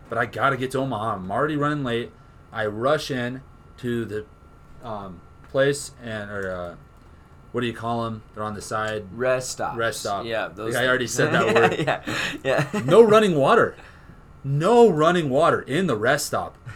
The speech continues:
Speaker 2: <laughs>
Speaker 1: Are you kidding me? And then <laughs> I ended up stopping Aurora. My truck's fine. It's getting worked on now. Um, but, wow. And then the next day I smoked my face. It's just been a
Speaker 2: Did
Speaker 1: wild
Speaker 2: you
Speaker 1: few
Speaker 2: finish
Speaker 1: days.
Speaker 2: the burger?
Speaker 1: Of course I did.
Speaker 2: Okay,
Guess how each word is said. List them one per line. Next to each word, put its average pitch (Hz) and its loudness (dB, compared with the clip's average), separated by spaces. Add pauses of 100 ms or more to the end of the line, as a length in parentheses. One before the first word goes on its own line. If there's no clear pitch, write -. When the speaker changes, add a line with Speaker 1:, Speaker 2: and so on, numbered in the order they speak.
(200)
Speaker 2:
<laughs> - -14
Speaker 1:
Are 127 0
you 135 -2
kidding 135 0
me? 202 -2
And 143 -2
then 156 4 (320)
<laughs> - -18
I 135 -2
ended 135 0
up 135 4 (680)
stopping 135 2
Aurora. 120 4
My 110 -4
truck's 123 -2
fine. 117 -2
It's 113 -8
getting 123 -4
worked 113 -2
on 107 -4
now. 101 -8
Um, 92 -12 (240)
but, 104 -4 (840)
wow. 92 0
And 135 -4
then 147 0
the 139 0
next 139 -2
day 135 0
I 123 0
smoked 127 -4
my 120 -4
face. 110 -4
It's 135 -6
just 123 -8
been 107 -8
a 92 -8
Speaker 2:
Did 92 0
Speaker 1:
wild 101 -2
Speaker 2:
you 190 -6
Speaker 1:
few 98 -10
Speaker 2:
finish 156 -2
Speaker 1:
days. - -8
Speaker 2:
the 143 -2
burger? 110 -4 (1160)
Speaker 1:
Of 120 -10
course 190 -2
I 104 -4
did. 82 -12 (160)
Speaker 2:
Okay, 175 -2